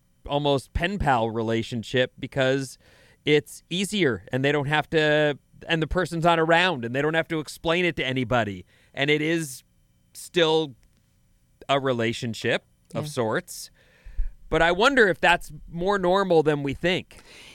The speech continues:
Speaker 2: You know, I, I, I hear you and, and what you're saying, and I, and I wonder if it's not just a, like, we don't, we'll never know if this would have happened to us because we, uh, w-, there was no place to find people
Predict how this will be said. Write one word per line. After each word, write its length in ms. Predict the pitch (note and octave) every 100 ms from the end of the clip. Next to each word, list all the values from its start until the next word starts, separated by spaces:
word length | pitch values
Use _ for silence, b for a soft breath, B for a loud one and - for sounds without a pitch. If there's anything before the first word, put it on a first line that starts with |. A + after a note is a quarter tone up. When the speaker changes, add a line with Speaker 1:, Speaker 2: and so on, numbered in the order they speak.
| B B
Speaker 2:
You 140 | - G4
know, 260 | A#4+ A4+ -
I, 280 | - - - - - _ _ _
I, 60 | D4 D#4
I 20 | E4
hear 280 | D#4 F4+
you 320 | D#4 B3 A#3 A#3+
and, 300 | A#3 A3+ -
and 200 | A#3 A3
what 140 | A3 -
you're 80 | G#3
saying, 440 | - B3+ A3 G3
and 140 | - G#3
I, 160 | G#3 -
and 160 | G#3+
I 120 | B3+ D4+
wonder 360 | D#4+ D#4 D4+
if 140 | C#4 C4
it's 200 | B3+ -
not 220 | B3 C4+
just 280 | - C4 -
a, 360 | A#3+ A#3 - -
like, 280 | A3+ G#3 - - -
we 240 | G#3 C#4+
don't, 220 | E4+ D4 -
we'll 240 | G#3+ C4+
never 320 | C#4+ B3+ A#3 G#3+
know 400 | F3+ F#3 A3+ A#3
if 160 | G3 -
this 240 | G3+ -
would 140 | G3+
have 60 | G#3
happened 400 | G3+ G3+ G3+ G3+ -
to 160 | - G3+
us 240 | G3+ G#3+
because 520 | - F#3+ G3+ F3+ E3 E3
we, 600 | G3 G3 G3 G3 G3 - _ -
uh, 180 | G#2 C3 -
w-, 240 | F#3 F#3 -
there 240 | F#3+ A#3
was 500 | A#3+ A3 A#3 A#3 G#3
no 400 | A3+ A3 A3+ A3
place 400 | G3+ - A3 G#3+
to 100 | -
find 300 | G3+ G3 F#3+ -
people 400 | G3+ - F3